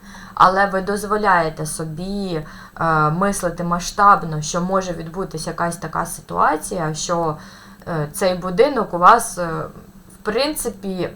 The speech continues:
ну, може бути завтра. Ну, отже, може ж бути така історія, коли, е,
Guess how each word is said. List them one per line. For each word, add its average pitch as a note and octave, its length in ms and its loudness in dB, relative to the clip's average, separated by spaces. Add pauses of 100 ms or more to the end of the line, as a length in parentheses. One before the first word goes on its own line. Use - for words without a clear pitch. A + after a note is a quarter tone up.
ну, G3+ 280 -4
може A3 380 6
бути E3+ 300 -6
завтра. D#3 480 2 (320)
Ну, B3+ 100 6
отже, C4+ 240 2
може E4 340 2
ж A3 120 -6
бути A3+ 220 0
така A3 220 2
історія, G#3+ 640 0
коли, G#3 360 -2
е, F#3 140 -4